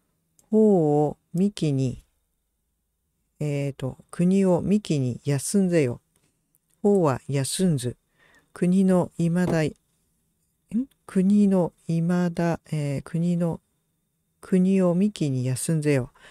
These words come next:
国の未だ危うくならぬ前に、安寧にすべき策を立てること。老子に言う。これを、未有になし、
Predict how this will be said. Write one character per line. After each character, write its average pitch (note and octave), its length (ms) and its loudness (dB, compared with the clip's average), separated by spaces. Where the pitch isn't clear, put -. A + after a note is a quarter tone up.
国 E3+ 240 -2
の E3 100 0
未 D#3+ 240 -2
だ D3 220 -4
危 D#3 180 0
う F3+ 220 2
く C#3+ 280 -4
な D3+ 200 -2
ら G3 140 0
ぬ F3+ 160 2
前 C#3+ 320 0
に、 B2+ 300 -4
安 E3+ 300 -2
寧 F3 180 0
に E3+ 160 0
す F3 200 -4
べ G3+ 140 2
き E3 120 -8
策 E3+ 400 -6
を D#3 140 -6
立 - 180 -8
て E3 100 -2
る D3 80 -4
こ C3 140 -8
と。 C#3 200 -8
老 F#3+ 280 0
子 - 160 -6
に B2+ 340 -4
言 C#3 200 -2
う。 C3+ 60 -10
こ E3 180 -2
れ E3 200 2
を、 D#3+ 280 0
未 C#3+ 260 0
有 F#3+ 260 4
に F#3 200 4
な F#3 160 2
し、 C3+ 420 -6